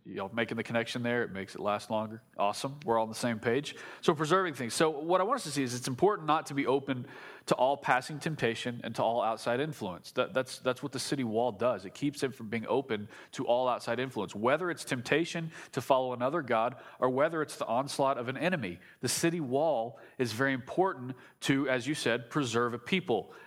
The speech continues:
The people need to be preserved because they're distinct. That's what we're moving towards here. Distinction is what we're looking at. Um, uh, our goal, um,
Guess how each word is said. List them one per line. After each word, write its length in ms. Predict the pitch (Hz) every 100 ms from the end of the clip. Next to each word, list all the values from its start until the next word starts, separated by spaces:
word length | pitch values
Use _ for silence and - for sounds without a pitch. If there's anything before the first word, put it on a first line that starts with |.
| - _
The 80 | -
people 460 | - 180 202 190 156
need 200 | 147 165
to 60 |
be 100 | 151
preserved 440 | 156 123 143 170 131
because 300 | 127 139 117
they're 120 | 120
distinct. 540 | 104 - 113 92 - - _ _
That's 200 | - 135
what 40 | 170
we're 120 | 135
moving 280 | 123 110 101
towards 280 | - 95 -
here. 240 | 90 82 -
Distinction 840 | 117 - - - 127 - - 87 -
is 120 | 98
what 120 | 113
we're 80 | 101
looking 300 | 104 - 95
at. 260 | 90 - - - - - -
Um, 360 | 117 107 95 - _ - - - - _ _
uh, 300 | - 113 98 - - - _ _ _ _ _ _ _ _ _ -
our 180 | 123 156
goal, 560 | 131 131 131 160 170 - - - _ _ _ _ -
um, 280 | 110 95